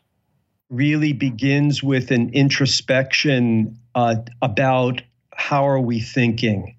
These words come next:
and learning to think in a more positive way. So I've been very disciplined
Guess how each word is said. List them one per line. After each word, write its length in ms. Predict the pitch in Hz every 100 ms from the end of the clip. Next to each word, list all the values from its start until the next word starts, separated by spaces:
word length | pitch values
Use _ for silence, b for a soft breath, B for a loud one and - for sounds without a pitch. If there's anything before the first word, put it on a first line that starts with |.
| _ _ _
and 240 | 143 151 147
learning 480 | 160 175 180 165 -
to 340 | - 151 135
think 440 | - - 151 139
in 80 | 151
a 60 | 135
more 300 | 123 123 123
positive 720 | 123 135 123 117 131 110 98
way. 380 | 113 107 95 95 - _ B B B B B B B _
So 540 | - 175 175 156 147 -
I've 260 | 170 185 156
been 220 | 202 190
very 580 | 135 147 151 151 139 127
disciplined 1120 | 107 139 135 151 - 143 123 117 113 110 -